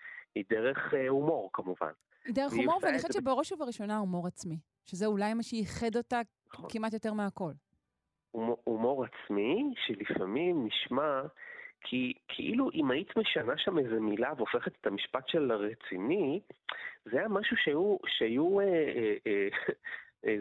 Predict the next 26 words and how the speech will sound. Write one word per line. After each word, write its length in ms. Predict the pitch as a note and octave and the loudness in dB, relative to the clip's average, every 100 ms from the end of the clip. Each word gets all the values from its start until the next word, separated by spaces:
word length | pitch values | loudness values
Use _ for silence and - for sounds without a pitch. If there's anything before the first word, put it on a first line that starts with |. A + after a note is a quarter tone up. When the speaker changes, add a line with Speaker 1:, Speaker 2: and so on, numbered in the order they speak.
| - | 0
Speaker 1:
זורקים 480 | A#2+ A2+ - F#3 G3 | 0 0 0 0 2
בן 100 | F#3 | 2
אדם 240 | D3+ F3 | 2 2
מהמדינה, 440 | F#3+ E3 B2+ C#3 F3 | 2 2 2 2 2
מגרשים 680 | D3 B2 D3 - E3+ E3+ | 2 2 2 2 2 2
אותו, 320 | F3+ - G3 G3+ G#3+ F3 | 2 2 2 2 0 -2
ו-, 40 | B2 A#2 | -2 2
ו-, 160 | A#2 A2+ | 2 4
ו-, 140 | A2+ A2+ | 2 4
ו-, 180 | A2+ A2+ | 2 2
ו-, 160 | A2+ A2 A2 - _ _ _ | 2 0 -2 -12 _ _ _
את 60 | - | -2
יודעת, 160 | A2+ | 2
מגלים 500 | A#2 B2+ C3 C#3+ E3 | 0 2 2 2 2
אותו. 400 | F3+ - F3+ F#3 G3+ - - - G3 | 0 2 2 2 0 -2 -4 -2 -4
<laughs> 500 | - - - - - | -4 -8 -8 -6 0
אה, 340 | A2 G#2+ G#2+ | 2 2 2
למשל, 300 | G#2+ G#2+ - C#3 A#2+ | 2 2 2 0 2
אני 120 | A2 | 2
אתן 160 | B2+ | 0
לך 100 | C3 - | -2 -4
דוגמה. 280 | B2+ E2+ E2+ - _ - | -6 -2 -4 -4 _ -6
Speaker 2:
כן. 180 | G3 D#3 _ _ - | -4 -4 _ _ -8
Speaker 1:
<laughs> 560 | - - - - - - | -8 -8 -12 -10 -4 -2
אני 120 | G#2 | 0
מקווה 220 | A#2+ C3+ | 2 0